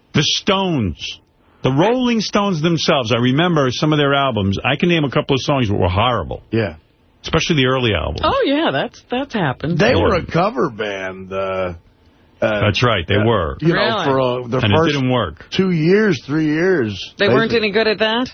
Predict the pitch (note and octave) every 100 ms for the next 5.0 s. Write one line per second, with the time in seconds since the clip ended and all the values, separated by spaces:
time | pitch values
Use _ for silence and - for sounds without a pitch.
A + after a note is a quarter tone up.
0 | - - F3 - D3+ E3+ F3+ E3+ F#3 F3+
1 | F3 F3+ F3 C#3+ C3 C#3+ D3 C#3 D3 C3+
2 | B2 D3 C#3+ D3 B2+ D3 C#3 C#3+ - A3+
3 | D3+ D#3 - E3 - D#3 F3+ D#3+ G3 G#3
4 | E3 - D#3+ A#2+ F#2+ E2+ D#2+ D#2 D#2+ D#2+